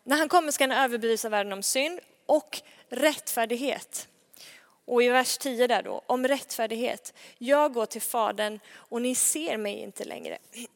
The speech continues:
<clears throat> Vad är det som händer här? Eh, mina tankegångar går lite så här.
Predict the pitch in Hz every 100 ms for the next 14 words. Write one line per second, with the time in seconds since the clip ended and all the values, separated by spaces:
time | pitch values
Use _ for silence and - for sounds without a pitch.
0 | _ - 277 196 _ _ _ _ _ _
1 | _ - - - - - 285 285 233 214
2 | 226 214 208 202 196 196 - - 226 -
3 | _ _ _ _ - - - _ _ _
4 | _ - 214 202 202 202 240 - _ _
5 | - 247 254 262 285 302 339 302 240 214
6 | 208 208 202 202 208 202 190 - 196 202
7 | - -